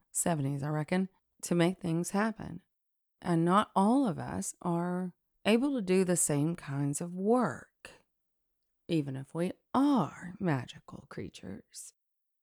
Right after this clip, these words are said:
But it's, it's nothing to be ashamed of. It's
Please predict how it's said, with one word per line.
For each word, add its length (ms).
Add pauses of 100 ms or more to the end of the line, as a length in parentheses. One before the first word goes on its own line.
(380)
But 220
it's, 320 (400)
it's 300
nothing 340
to 60
be 160
ashamed 580
of. 240
It's 240